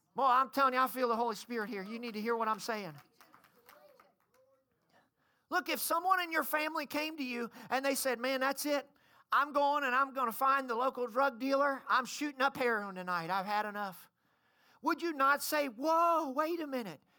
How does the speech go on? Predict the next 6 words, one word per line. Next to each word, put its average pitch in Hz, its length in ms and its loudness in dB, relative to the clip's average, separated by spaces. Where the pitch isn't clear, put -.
Don't 294 260 -2
you 311 200 -2
realize 294 680 0
you 302 100 -6
could 220 280 -6
die? 285 640 -2